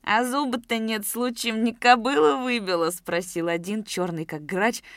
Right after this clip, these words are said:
по самые ноздри, заросший курчавой бородой. Казаки беззлобно засмеялись, но Давыдов, проворно снимая хомут, отшутился. "Нет, зуб лишился давно по пьяному делу. Да оно и лучше.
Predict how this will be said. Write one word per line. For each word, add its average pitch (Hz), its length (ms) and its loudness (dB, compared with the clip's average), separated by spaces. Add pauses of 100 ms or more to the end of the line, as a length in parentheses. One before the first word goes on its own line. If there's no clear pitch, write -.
(260)
по 175 100 2
самые 180 480 0
ноздри, 190 460 -2
заросший 170 500 -4
курчавой 170 560 -6
бородой. 165 640 -4 (580)
Казаки 269 380 -2
беззлобно 170 600 0
засмеялись, 220 800 -2 (380)
но 185 100 -4
Давыдов, 180 460 0
проворно 180 500 0
снимая 170 460 -4
хомут, 170 400 -4
отшутился. 151 760 -8 (680)
"Нет, 247 360 0
зуб 240 220 -2
лишился 240 420 -2
давно 233 360 4
по 175 160 2
пьяному 170 480 0
делу. 156 440 -2 (280)
Да 370 200 2
оно 285 180 2
и 233 100 2
лучше. 185 500 -2